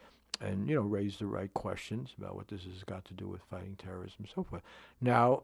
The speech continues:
he's contradicted a lot of that by embracing the Iraq War, which is, after all, the excuse for this big <laughs> military budget buildup.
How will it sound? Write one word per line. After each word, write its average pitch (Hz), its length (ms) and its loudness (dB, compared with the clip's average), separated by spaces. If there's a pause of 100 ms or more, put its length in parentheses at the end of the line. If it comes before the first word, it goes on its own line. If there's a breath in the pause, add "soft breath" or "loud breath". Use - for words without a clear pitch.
he's 131 180 -2
contradicted 131 720 0
a 98 60 2
lot 92 240 -2
of 92 60 -4
that 110 200 -4
by 92 220 -4
embracing 98 560 -4
the 92 100 -2
Iraq 92 340 -2
War, 123 280 6
which 98 180 -2
is, 90 160 -6
after 95 340 -4
all, 90 120 -2
the 92 120 -6
excuse - 500 -4
for - 120 -12
this 85 200 -10
big 90 200 -10 (100)
<laughs> 87 80 -4
military 95 440 -2
budget 98 640 -10
buildup. 95 420 -4